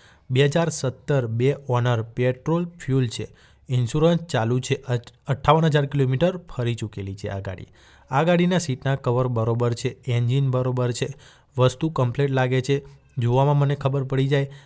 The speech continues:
કે વસ્તુ જોઈને ખબર પડી જાય છે. સીટના કવરો તમે જોઈ શકો છો, ચારે ચાર ટાયરો નવા છે. આ ગાડી તમારે લેવી હોય તો ક્યાં છે? તો આ અમદાવાદમાં પડી છે. અમદાવાદમાં તમારા માટે બેસ્ટ રહેશે.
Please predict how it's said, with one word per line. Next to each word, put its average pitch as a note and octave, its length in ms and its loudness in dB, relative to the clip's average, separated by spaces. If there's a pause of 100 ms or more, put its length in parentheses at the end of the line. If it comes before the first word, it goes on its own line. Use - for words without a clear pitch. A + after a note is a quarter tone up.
(160)
કે C3 60 0
વસ્તુ B2+ 300 0
જોઈને B2+ 340 2
ખબર B2 300 -4
પડી G#2 220 -4
જાય G2 200 -4
છે. - 140 -12 (320)
સીટના C#3+ 400 -2
કવરો D3+ 340 2
તમે C#3+ 240 2
જોઈ A2+ 180 0
શકો A2+ 300 -6
છો, C3 200 -2 (360)
ચારે B2+ 320 2
ચાર D#3 220 0
ટાયરો C3 440 2
નવા A2+ 260 0
છે. D3 260 0 (340)
આ C3+ 180 2
ગાડી E3 240 2
તમારે F3 280 0
લેવી F3+ 200 2
હોય F#3 80 2
તો D#3 100 2
ક્યાં C#3 320 2
છે? A2 200 -2
તો A2+ 160 -8
આ C#3 360 -2
અમદાવાદમાં B2+ 560 0
પડી G#2 220 -4
છે. A2 220 -12 (320)
અમદાવાદમાં E3 640 4
તમારા D3+ 280 2
માટે D3 220 2
બેસ્ટ A#2 380 -2
રહેશે. G2+ 400 -4